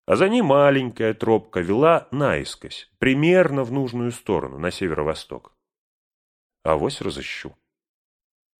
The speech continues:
Из нескончаемого оврага вывела наверх в лес еле заметная дорожка, вывела и тут же исчезла. Въезжая под деревья, они оглянулись.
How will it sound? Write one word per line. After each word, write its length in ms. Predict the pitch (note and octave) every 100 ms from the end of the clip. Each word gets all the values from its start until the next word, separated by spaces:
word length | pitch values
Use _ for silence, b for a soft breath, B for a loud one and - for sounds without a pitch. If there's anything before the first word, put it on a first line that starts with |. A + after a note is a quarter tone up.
| _ _ _
Из 180 | B2 A2
нескончаемого 1080 | G#2 G#2+ - G#2 G2 E3+ E3+ C#3 A#2 G2 F2+
оврага 600 | F2+ B2 E3 D3 C3 B2 _ _ _ _ _
вывела 460 | E2+ G#2+ F3 E3 D3
наверх 520 | C3+ B2 B2+ C3+ -
в 80 | G2
лес 380 | G#2 D3 D3+ -
еле 320 | F#2 C#3 C3+
заметная 580 | G#2+ G2+ G2+ A2 F2+ F2
дорожка, 520 | E2 D#2 C2 - -
вывела 640 | C#2 A#2+ D#3 C#3+ C3 B2 _ _ _ _ -
и 80 | G3
тут 280 | - D#3 A#2+
же 200 | G2+ F#2+
исчезла. 720 | - - D2+ B1+ - B1+ _ _ _ _ _ _ _ _ _
Въезжая 580 | - D#2+ F#2 F#2+ B2 G#2
под 240 | E2+ D#2 D2
деревья, 680 | E2+ A#2+ D3 C3+ C3 A#2+ _ -
они 300 | F2+ F#2+ A2+
оглянулись. 840 | F#2+ F#2+ G2 D#2+ B1+ - - -